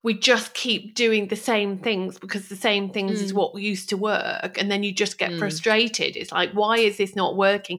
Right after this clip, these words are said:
Speaker 1: This was working six months ago. Why is it not working? This worked last Christmas. Why is it not working
Speaker 2: Yeah.
Speaker 1: this Christmas?" And we think we've done something wrong.
Speaker 2: And then people are like, "Well, I haven't changed anything.
Speaker 1: Yeah, <laughs> yeah, exactly.
Speaker 2: It should still work. I haven't changed anything." That's the whole point.
Speaker 1: Yeah.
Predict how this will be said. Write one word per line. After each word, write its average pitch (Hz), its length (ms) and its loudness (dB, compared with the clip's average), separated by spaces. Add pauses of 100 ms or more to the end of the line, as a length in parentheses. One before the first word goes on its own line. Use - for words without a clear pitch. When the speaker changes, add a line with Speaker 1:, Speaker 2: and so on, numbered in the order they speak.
(100)
Speaker 1:
This 220 160 2
was 220 160 0
working 214 400 2
six - 280 -6
months 175 200 -2
ago. 160 140 -2
Why 208 280 0
is 220 140 0
it 185 80 -6
not 165 160 -4
working? 196 360 -2
This 247 220 2
worked 233 240 4
last 202 240 -4
Christmas. 175 520 -6
Why 214 220 4
is 247 100 2
it 214 80 2
not 185 120 2
working 196 280 0
Speaker 2:
Yeah. 202 100 8 (180)
Speaker 1:
this 170 180 2
Christmas?" 165 220 -6
And 226 120 0
we 262 240 2
think 220 240 2
we've 254 280 2
done 214 220 2
something 202 300 0
wrong. 202 320 0
Speaker 2:
And 233 160 8
then 269 200 8
people 294 260 6
are 277 60 10
like, 269 160 10
"Well, 320 100 12
I 330 40 10
haven't 370 320 8
changed 349 500 6
anything. 185 500 6
Speaker 1:
Yeah, 349 200 6
<laughs> - 40 -6
yeah, 415 280 4
exactly. - 360 0
Speaker 2:
It 277 80 -2
should 381 220 4
still 349 260 2
work. 349 200 8
I 294 60 2
haven't 320 240 4
changed 359 340 2
anything." 208 500 -2
That's 349 180 4
the 311 100 2
whole 302 100 2
point. 311 260 0
Speaker 1:
Yeah. 233 320 8